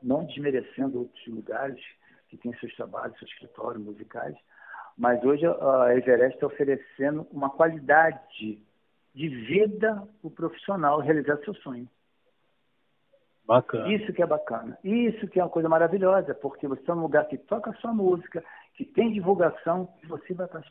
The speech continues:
Speaker 1: plataforma, aonde que o cantor vai ter, eu vou ter agora os meus direitos todos recolhidos.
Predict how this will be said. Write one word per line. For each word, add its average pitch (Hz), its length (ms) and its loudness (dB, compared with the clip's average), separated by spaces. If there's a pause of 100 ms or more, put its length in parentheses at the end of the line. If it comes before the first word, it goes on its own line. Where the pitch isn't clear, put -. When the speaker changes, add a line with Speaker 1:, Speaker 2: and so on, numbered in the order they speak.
Speaker 1:
plataforma, 135 960 -10 (420)
aonde 160 320 -2
que - 80 -16
o 160 40 -10
cantor 151 320 -4
vai 147 100 0
ter, 160 320 -6 (460)
eu 151 80 -4
vou 151 120 -2
ter 170 140 -2
agora 160 240 0
os 151 100 -6
meus 208 360 2
direitos 190 580 2
todos 190 380 4 (720)
recolhidos. 208 540 -2